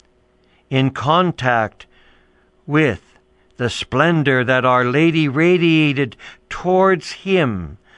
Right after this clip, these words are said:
from her right hand. Pointing to the earth with his right hand, the angel cried out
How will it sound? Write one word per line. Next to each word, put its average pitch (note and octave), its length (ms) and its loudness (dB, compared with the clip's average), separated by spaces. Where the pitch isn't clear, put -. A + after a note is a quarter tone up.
from B2+ 280 -2
her A#2 200 -2
right B2 360 -2
hand. G#2 600 -6
Pointing D#3+ 520 2
to C#3+ 140 -4
the C#3 240 0
earth C#3+ 500 -2
with C3+ 200 -4
his A2 260 -2
right C3+ 260 2
hand, B2 600 -2
the C#3 240 0
angel F3 520 2
cried E3+ 400 0
out D3 500 0